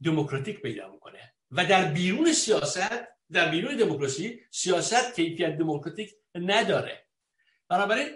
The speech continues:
داستان اینطوریه. بنابراین و نکته آخرم که می‌خواستم اینجا بگم که دو صحبت آقای، اه، نارمکی اومد این بود که من با تعریفی که از، اه، وضعیت انقلاب مثلاً در، در کامبوج گفتن، حالا به صورت منفی البته، من نمی‌گم ایشون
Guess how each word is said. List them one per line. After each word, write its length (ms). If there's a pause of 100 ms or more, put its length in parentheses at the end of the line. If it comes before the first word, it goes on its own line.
(180)
داستان 400
اینطوریه. 680 (200)
بنابراین 500
و 200
نکته 260
آخرم 420
که 80
می‌خواستم 320
اینجا 220
بگم 420
که 140
دو 160
صحبت 380
آقای، 420
اه، 760 (340)
نارمکی 460
اومد 240
این 120
بود 200 (400)
که 100
من 140 (600)
با 140
تعریفی 720
که 140
از، 340
اه، 60 (440)
وضعیت 580 (100)
انقلاب 540
مثلاً 340
در، 280 (360)
در 200
کامبوج 440
گفتن، 560 (320)
حالا 240
به 80
صورت 240
منفی 480
البته، 280
من 80
نمی‌گم 260
ایشون 360